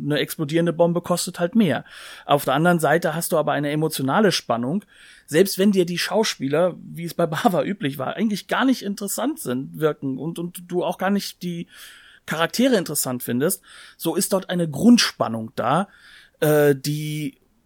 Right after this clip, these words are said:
andere Regisseure zu diesem Zeitpunkt nicht so einfach inszenieren konnten. Und das hängt auch zu sehr starken Maße damit zusammen, dass er das mit der Kamera macht, dass er zum Beispiel nicht, wie es jetzt, äh,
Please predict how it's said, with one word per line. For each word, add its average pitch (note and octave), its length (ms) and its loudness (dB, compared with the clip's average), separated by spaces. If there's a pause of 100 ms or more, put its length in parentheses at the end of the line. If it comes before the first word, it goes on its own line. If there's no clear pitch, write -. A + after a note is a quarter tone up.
(260)
andere G3 500 4
Regisseure E3+ 640 4
zu E3 120 -6
diesem C#3+ 280 -2
Zeitpunkt D#3+ 640 -2
nicht D3 400 0
so D#3 140 0
einfach C#3 380 -2
inszenieren C3+ 520 0
konnten. B2 500 -2 (600)
Und D3 260 -2
das D3+ 260 0
hängt G#3 340 4
auch D3+ 180 0
zu - 180 -4
sehr D#3+ 300 4
starken E3 760 -6 (460)
Maße D3 440 0
damit G3+ 320 4
zusammen, D#3+ 500 2
dass - 180 -2
er D3+ 120 -2
das D#3+ 180 -2
mit E3 140 -2
der E3+ 100 0
Kamera D#3 440 4
macht, - 300 -10
dass B2 160 0
er D3 260 4 (760)
zum E3 160 -2
Beispiel D#3+ 340 2
nicht, F3+ 360 4
wie D3+ 120 -4
es C#3+ 140 -2
jetzt, - 400 -2
äh, C3 280 0